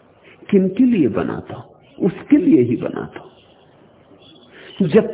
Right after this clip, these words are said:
तक हूं, जो भी सेवा बन सके उसकी। गोरा को किसी ने कभी मंदिर जाते नहीं देखा, पूजा प्रार्थना करते नहीं देखा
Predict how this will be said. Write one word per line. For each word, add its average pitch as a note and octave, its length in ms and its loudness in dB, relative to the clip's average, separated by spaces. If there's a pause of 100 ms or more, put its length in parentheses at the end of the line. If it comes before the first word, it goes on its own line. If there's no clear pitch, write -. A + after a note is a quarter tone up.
तक A3+ 260 2
हूं, C#4 100 6 (100)
जो C3+ 220 2
भी D#3 160 2 (120)
सेवा A2 320 0 (100)
बन F#2+ 240 -4
सके F2 340 -8
उसकी। - 500 -12 (2000)
गोरा E3 380 6
को F3 260 4
किसी D#3 320 -2
ने F3+ 140 4
कभी D#3+ 300 2
मंदिर C#3+ 420 2
जाते D3+ 360 -2
नहीं F#3 180 -2
देखा, - 380 -6 (3750)
पूजा D#3+ 320 6 (100)
प्रार्थना C#3+ 520 -2
करते F#3+ 340 -2
नहीं G3 220 -4
देखा - 400 -8